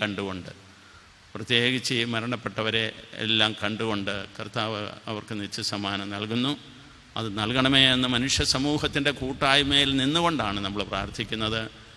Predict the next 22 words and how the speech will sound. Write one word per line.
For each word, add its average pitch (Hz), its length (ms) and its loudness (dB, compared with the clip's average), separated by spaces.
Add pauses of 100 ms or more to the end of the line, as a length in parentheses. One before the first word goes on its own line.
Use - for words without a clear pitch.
(200)
നമ്മൾ 156 200 2
ഈ 156 80 4
വിശുദ്ധ 123 340 0
കുർബാന 107 380 0
അർപ്പിക്കുന്നത്, 104 680 -2 (420)
എല്ലാ 127 300 4
വിശുദ്ധ 160 360 2
കുർബാനകളും 107 640 -2
അർപ്പിക്കുന്നത്, 101 640 -6 (460)
നമ്മുടെ 110 180 0
പ്രാർത്ഥനകളും 110 760 2
നേർച്ചകളും 107 600 -4
കാഴ്ചകളും 113 600 0
ഒക്കെ 165 180 -2
സമർപ്പിക്കുന്നത്. 95 800 -4 (440)
ആ 135 140 6
രീതിയിൽ 110 640 2 (160)
നമ്മൾ 110 280 0
ഈ 101 60 2
വിശുദ്ധ 101 280 -4
കുർബാന 101 360 -2
അർപ്പണത്തെ 101 520 -6